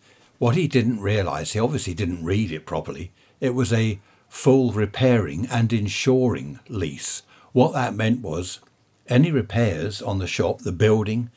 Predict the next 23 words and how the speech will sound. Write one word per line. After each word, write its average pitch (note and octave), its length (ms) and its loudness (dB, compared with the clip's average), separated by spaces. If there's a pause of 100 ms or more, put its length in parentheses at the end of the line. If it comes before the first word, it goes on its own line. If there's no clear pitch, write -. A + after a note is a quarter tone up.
(160)
anything, A2+ 560 0 (460)
the A2+ 140 0
tenant, G2+ 640 -2 (160)
in G2+ 80 0
other G2+ 140 2
words F2+ 200 -2
him, F#2+ 400 -2 (280)
he C3+ 140 4
had A#2+ 180 4
to B2+ 60 -2
pay E3 220 0
for F#2+ 220 -6
it, - 140 -12 (300)
and G#2 360 0 (200)
he A#2 180 0
had A2+ 160 0
to - 80 -6
take G2+ 260 0
out F#2 200 -2
insurance, G2 600 0 (220)
insure G#2+ 420 2
the F#2 120 0
building. C3 540 0